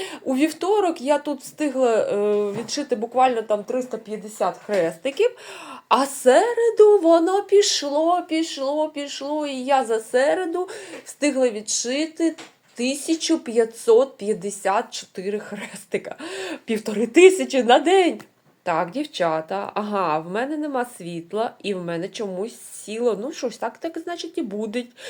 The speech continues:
Будемо знімати. Е, як є, бо я, я думала, що в мене лампа заряджена, а вона не заряджена виходить. Ну, що ж поробиш. Так, е, ну, давайте я продовжу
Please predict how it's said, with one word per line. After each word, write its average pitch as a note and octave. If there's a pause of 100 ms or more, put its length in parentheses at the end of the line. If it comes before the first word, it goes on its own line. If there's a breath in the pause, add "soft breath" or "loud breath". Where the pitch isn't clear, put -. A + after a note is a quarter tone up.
(140 loud breath)
Будемо F#4
знімати. G#3+ (360 loud breath)
Е, F#3+
як A3
є, B3+
бо A#3+ (340)
я, G#3
я G#3
думала, G3
що F#3+
в F#3
мене F#3
лампа F3+
заряджена, F3
а C4
вона F3
не F3
заряджена B3
виходить. E3+
Ну, F#3+
що B3+
ж -
поробиш. - (600 loud breath)
Так, C#4+ (720)
е, G3+ (200)
ну, C4
давайте F#3
я F3+
продовжу E3